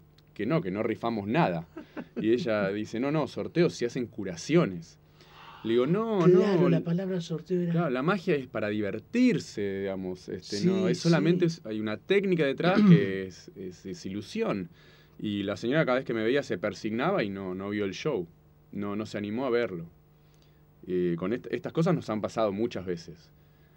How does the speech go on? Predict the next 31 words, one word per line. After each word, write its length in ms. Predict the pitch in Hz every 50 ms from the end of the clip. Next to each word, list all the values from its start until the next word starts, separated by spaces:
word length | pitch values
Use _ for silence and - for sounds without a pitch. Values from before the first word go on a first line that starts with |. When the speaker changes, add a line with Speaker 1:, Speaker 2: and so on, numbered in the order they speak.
| _ _ _ _ _ _ _
Speaker 1:
Eh, 220 | - 85 87 90 85
también 360 | 90 95 104 113 123 131 127
en, 460 | 123 113 107 104 101 98 95 92 92 - - _ _ _ _ _ _ _ _ _ _ _ _ - _ _
en, 540 | 117 107 101 101 98 95 92 92 92 92 92
en 840 | 92 92 92 90 87 87 87 87 87 87 87 87 85 82 82 80 78 80 82 - - - - -
Venezuela, 760 | 87 98 95 95 95 90 - - - 135 143 151 156 156 151
en 120 | 127 107
Barquisimeto, 800 | 95 95 92 - - 95 - - 107 101 117 135 156 160 170 143
íbamos 280 | 123 117 107 104 87
a 40 | 98
organizar 380 | 98 95 95 95 95 87 117 113
un 100 | 110 101
show 200 | - 123 123 123
para 420 | 120 110 101 95 92 90 87 90 87
como 180 | 85 92 90 87
cincuenta 480 | - 95 95 92 120 131 131 120 110
nenes 240 | 110 120 127 131 113
de 120 | 101 95 92
toda 180 | 85 110 117
una 160 | 117 107 95 80
cuadra. 400 | - 123 123 131 139 147 156 147
Nosotros 220 | 117 98 - 113
Speaker 2:
Mm. 20 | -
Speaker 1:
estábamos 300 | - 120 113 110 - -
alojados 520 | 107 107 107 101 - 123 127 135 131 117
en 80 | 110 101
la 80 | 101
casa 220 | 92 110 107 - 110
de 60 | 107
un 160 | 107 107 110
mimo, 340 | 120 139 151 156 165 175 170